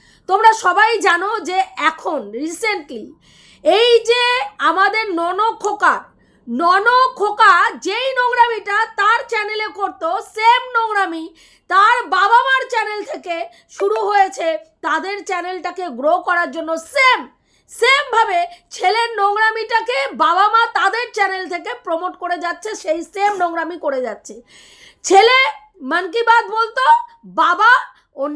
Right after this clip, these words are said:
নাম কি বলে, একটা করে শুরু করেছে প্রতিদিন কবিতা, কবিতা আওড়ানোর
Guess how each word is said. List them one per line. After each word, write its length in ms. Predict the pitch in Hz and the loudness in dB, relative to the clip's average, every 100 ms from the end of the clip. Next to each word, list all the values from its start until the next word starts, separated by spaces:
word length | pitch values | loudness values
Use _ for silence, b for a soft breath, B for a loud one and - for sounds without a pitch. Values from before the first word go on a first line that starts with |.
| 330 | -2
নাম 120 | 339 320 | -4 -4
কি 80 | 403 403 | -4 -4
বলে, 180 | 415 571 906 _ - 269 | -4 -6 -10 _ -8 -8
একটা 200 | - 349 339 | -6 -8 -6
করে 160 | 349 359 - | -8 -8 -8
শুরু 160 | 311 302 | -10 -6
করেছে 260 | 339 349 427 403 | -6 -6 -8 -4
প্রতিদিন 380 | 294 330 320 466 466 359 | -4 -4 -8 -10 -10 -4
কবিতা, 400 | 381 370 - 208 - _ b b b - | -2 -2 -4 -12 -14 _ b b b 2
কবিতা 420 | 453 508 508 539 466 | 4 4 4 6 6
আওড়ানোর 420 | 440 427 427 415 | 4 0 -4 -6